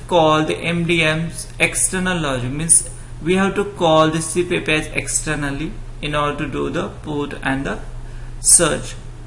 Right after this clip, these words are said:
So if you compare, the,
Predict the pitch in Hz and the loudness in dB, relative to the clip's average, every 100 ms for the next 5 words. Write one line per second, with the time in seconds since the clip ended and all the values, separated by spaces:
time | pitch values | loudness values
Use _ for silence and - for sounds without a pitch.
0 | - - - - - - 170 - 165 - | -14 -14 -16 -16 -2 0 2 2 0 0
1 | 185 - 208 - 196 196 185 160 147 143 | -2 0 0 4 4 4 4 4 2 -2
2 | - - | -6 -8